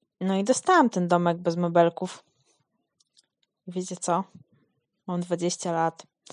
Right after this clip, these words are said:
a mebelków nie zrobiłyśmy do dzisiaj. Ale spokojnie mama mi powiedziała, znaczy, nie powiedziała mi tak, <laughs> ale ja tak wykombinowałam,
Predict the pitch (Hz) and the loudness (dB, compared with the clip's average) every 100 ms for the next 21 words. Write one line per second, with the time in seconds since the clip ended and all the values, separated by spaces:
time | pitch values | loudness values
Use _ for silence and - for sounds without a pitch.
0 | - - _ - 180 175 170 170 165 170 | -20 -20 _ -6 -4 -2 0 0 0 -4
1 | 175 170 170 170 165 - 170 170 175 - | -6 -4 -4 -4 -6 -6 -4 -4 -6 -10
2 | - 185 _ _ _ _ _ _ _ _ | -12 -14 _ _ _ _ _ _ _ _
3 | _ _ _ _ _ _ 190 185 - 180 | _ _ _ _ _ _ -2 -2 -2 -4
4 | - 180 175 175 170 170 170 175 175 170 | 0 2 2 0 0 0 -2 -6 -6 -4
5 | 170 165 165 175 _ _ _ - 170 - | -2 -2 -2 -6 _ _ _ -14 -10 -8
6 | 165 165 - - 175 165 156 156 160 156 | -8 -8 -12 -10 -8 -6 -4 -2 -2 -2
7 | 151 151 147 - _ _ - _ - 214 | -2 -4 -4 -8 _ _ -20 _ -2 -2
8 | 190 202 - - - 226 - 196 185 180 | -2 -8 -10 -16 -2 0 6 8 10 10
9 | 165 160 160 156 160 156 156 151 151 147 | 8 2 -2 -8 -6 -6 -6 -4 -2 -4
10 | 160 | -6